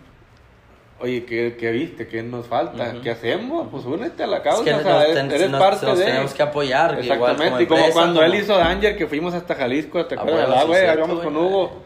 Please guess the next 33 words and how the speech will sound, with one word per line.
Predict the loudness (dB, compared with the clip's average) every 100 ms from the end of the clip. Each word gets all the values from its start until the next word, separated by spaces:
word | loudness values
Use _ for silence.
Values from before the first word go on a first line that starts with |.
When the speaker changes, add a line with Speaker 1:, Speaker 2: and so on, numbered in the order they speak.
| -14
Speaker 2:
Eh. | -12 -14 -8
Speaker 1:
¿qué | -6
te | -2
ayudamos? | 0 2 2 0
¿Qué | -4
hacemos? | -2 0 0 -2 -2
Oye, | -2 -2
pues | -4 -6
tú | -2
de | 0
juez, | 2 2 0
tú | -4
jineteas, | -6 -6 -4 -2 -2 -2
tú | -4
Speaker 2:
Ujú, |
Speaker 1:
lo | 0
otro, | -2 0 -2
y, | -4
Speaker 2:
ujú, |
ujú. | -8 -16 -18 -20 -20 -12
Speaker 1:
y | -10
pues | -6 -6
es | -6
gente, | -6 -4 -4
aprendes, | -2 -4 -6 -6 -8
¿no? | -6 -6
Ves | -4
Speaker 2:
Sí. | -4
Speaker 1:
el | -2
evento, | -2 -2 -6 -6
oye, | -6
qué | -2 0
bien, | 0 -2 -8